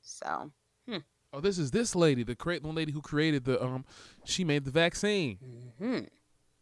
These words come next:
Speaker 2: And she getting a, what, what's happening to her?
Speaker 1: She's, <laughs> she's going to be joining,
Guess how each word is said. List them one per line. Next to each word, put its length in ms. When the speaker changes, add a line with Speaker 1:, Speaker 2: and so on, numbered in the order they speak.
Speaker 2:
And 80
she 80
getting 200
a, 100
what, 160
what's 220
happening 340
to 240
her? 40
Speaker 1:
She's, 500
<laughs> 360
she's 380
going 400
to 240
be 100
joining, 840